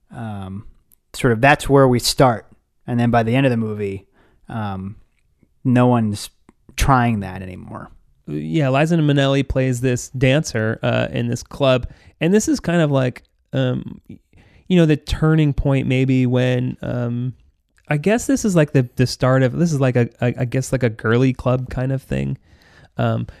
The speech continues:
Speaker 2: there's cross-dressers. Um, so it seems like something that, you know, it was maybe slightly underground at the time, you know? Like, this was something that was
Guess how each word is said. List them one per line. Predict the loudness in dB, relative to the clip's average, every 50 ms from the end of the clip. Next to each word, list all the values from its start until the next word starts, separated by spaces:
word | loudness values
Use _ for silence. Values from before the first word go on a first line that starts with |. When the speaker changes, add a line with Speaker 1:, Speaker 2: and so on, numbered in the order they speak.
| -8 -2
Speaker 2:
there's | -2 -2 -2 -2
cross-dressers. | -4 0 2 2 2 2 0 -2 -2 0 0 0 0 -2 -2 -2 0 0 -2 -4 -6 -10 -16 -18 -20 _ _ _ -20 _ _ -6
Um, | -6 -4 -4 -6 -6 -8 -10 -12
so | -2 0 0 0 2
it | 0 -2 -2
seems | 0 0 2 4 4
like | 4 4 2
something | 2 0 0 0 2 2 2 2
that, | 2 2 0 -2 -6 -16 _ _ _ _ _ _ _ _ _ _ _ _ _
you | -2 0
know, | 0 2
it | 2
was | 0 -2 0 0
maybe | 2 2 2 2 2 0
slightly | -2 -4 -2 0 2 2 4 4 2 2 4
underground | 2 2 2 2 2 2 2 2 2 2 2
at | 0 0
the | -2 -4
time, | -2 0 0 0 2 2 0 0 2
you | 2 2
know? | 4 2 2 0 -4 _ _ _
Like, | -2 -2 2
this | 2 2 2
was | 2 0 2
something | 0 0 0 2 0 2
that | 2 2 0 2
was | 0 0 -2 -2